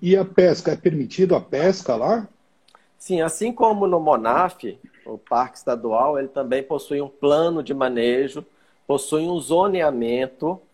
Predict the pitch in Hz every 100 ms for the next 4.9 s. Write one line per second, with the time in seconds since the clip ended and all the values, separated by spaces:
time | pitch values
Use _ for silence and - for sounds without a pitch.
0 | _ - 110 123 175 - _ - 117 139
1 | 147 151 156 - 156 147 151 170 180 143
2 | 131 - - _ _ 135 147 143 143 147
3 | 147 147 - 139 135 - 135 151 151 139
4 | 135 135 127 - - 127 139 147 175